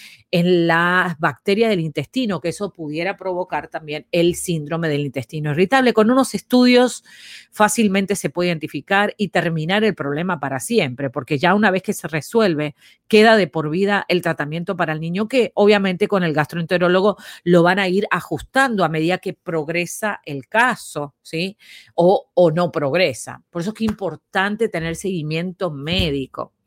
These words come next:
Y si tu papá o mamá eres médico, no te guíes por tus sentidos o porque lo que tú sepas. Siempre es bueno tener un especialista que no esté relacionado emocionalmente con la situación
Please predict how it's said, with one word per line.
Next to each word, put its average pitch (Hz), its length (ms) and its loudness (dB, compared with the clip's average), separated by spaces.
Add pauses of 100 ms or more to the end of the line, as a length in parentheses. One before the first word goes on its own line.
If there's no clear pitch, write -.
(320)
Y 233 140 2
si 247 160 4
tu 294 240 2
papá 196 560 2
o 165 80 -4
mamá 160 380 -2
eres 208 260 4
médico, 151 540 -4 (340)
no 202 380 4
te 254 160 0
guíes 208 520 0
por 202 200 -2
tus - 260 -8
sentidos 254 760 -2
o 214 40 -2
porque 180 280 -2
lo 151 100 -4
que 165 100 -6
tú 175 140 -6
sepas. 214 340 -2
Siempre 226 520 2
es 202 60 -4
bueno 170 360 -4
tener 160 400 -6 (260)
un 220 140 4
especialista 208 720 0
que 165 160 -8
no 175 140 -2
esté 240 240 -2
relacionado 196 560 -2
emocionalmente 160 880 -4
con 147 160 -4
la 143 60 -4
situación 170 640 -2